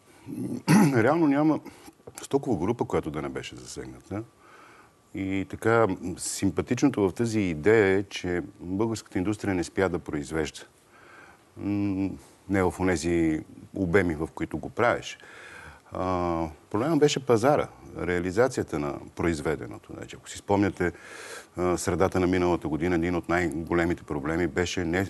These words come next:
самото производство или не неговото купуване в странство, а как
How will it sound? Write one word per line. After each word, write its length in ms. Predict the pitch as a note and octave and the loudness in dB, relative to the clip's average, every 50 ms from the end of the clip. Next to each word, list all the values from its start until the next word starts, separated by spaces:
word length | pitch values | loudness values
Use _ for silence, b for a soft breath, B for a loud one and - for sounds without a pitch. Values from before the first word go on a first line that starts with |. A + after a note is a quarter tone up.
| - | -6
самото 420 | - - - A#2+ G#2 G#2 F#2+ - F2 | -8 -2 0 2 4 2 2 0 -4
производство 840 | - - F2+ F2 E2+ D2+ C#2+ D2 D2 E2+ F2 - - - - G#2+ | -4 0 2 2 2 2 0 0 2 2 2 2 0 -2 2 2
или 140 | G#2 F#2+ F#2+ | 2 4 4
не 180 | F#2 F#2 F#2+ F#2+ | 2 2 2 2
неговото 440 | F#2+ F#2 F2 F#2 F2+ E2 - - | 2 0 0 -2 -4 -4 -6 -10
купуване 640 | - - - F#2 - - G#2 G2+ F#2+ F#2 D#2+ D#2 C2+ | -8 -4 -4 -4 0 2 2 4 4 4 4 2 0
в 160 | C2 C#2+ C#2 - - | -2 -4 -6 -6 -8
странство, 560 | - - F#2 E2 D#2 D2+ D2 - - A2+ A2 B B B B | -4 0 0 0 0 0 -2 -2 -4 -4 -4 B B B B
а 100 | - E2+ | -4 -4
как 380 | D#2 - - G#2+ - - - | -2 0 -2 -2 0 -2 -8